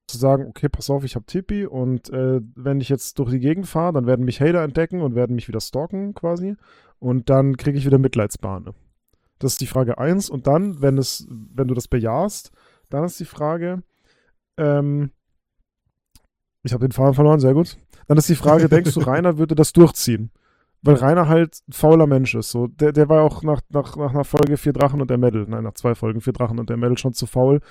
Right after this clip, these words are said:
Speaker 1: sich ein Kostüm anzuziehen und, und so zwei, drei Stunden so ein Sketch zu machen und das eine Stunde zusammenzuschneiden.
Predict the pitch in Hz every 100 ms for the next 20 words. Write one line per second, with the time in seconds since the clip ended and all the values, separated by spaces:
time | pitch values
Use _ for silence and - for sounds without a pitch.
0 | - - 139 135 123 - 170 170 156 -
1 | 143 - 160 147 139 - 143 139 127 131
2 | 123 - - 143 127 135 - 143 135 127
3 | 127 - 147 - 151 143 139 135 127 135
4 | - 156 - 131 131 135 120 110 107 107
5 | 113